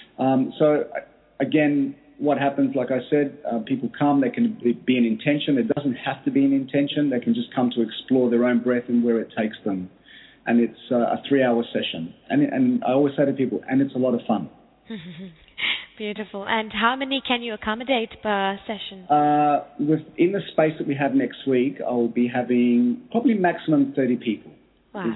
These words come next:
Speaker 1: Is, is some, anyway, we have anywhere from ten to thirty. Uh, last month I was in Kuala Lumpur and we had one hundred people
Speaker 2: Wow.
Speaker 1: in, in a room, which was huge.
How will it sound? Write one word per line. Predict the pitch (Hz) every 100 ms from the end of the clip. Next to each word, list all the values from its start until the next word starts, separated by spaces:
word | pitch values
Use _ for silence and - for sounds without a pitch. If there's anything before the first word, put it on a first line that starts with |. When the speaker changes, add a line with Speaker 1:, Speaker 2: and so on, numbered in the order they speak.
| - - _
Speaker 1:
Is, | 117 110
is | -
some, | 175 170
anyway, | - 185 165 143
we | 147
have | 160 156
anywhere | 175 175 165
from | 143
ten | - 147
to | 143 127 -
thirty. | 135 117 - - - - - -
Uh, | 127 123 - - -
last | 151 170 170
month | 151 139
I |
was | 135 120
in | 123
Kuala | 147 135
Lumpur | 127 147 143 120
and | 113 113
we | 117
had | 123 117 120
one | 135 131
hundred | 139 123 110
people | 101 87 78 - _ -
Speaker 2:
Wow. | 214 170 180 170 170 175 _ _ -
Speaker 1:
in, | 220 202 117 113 -
in | 113
a |
room, | 110 110 110 117
which | 120
was | 117 -
huge. | 127 113 90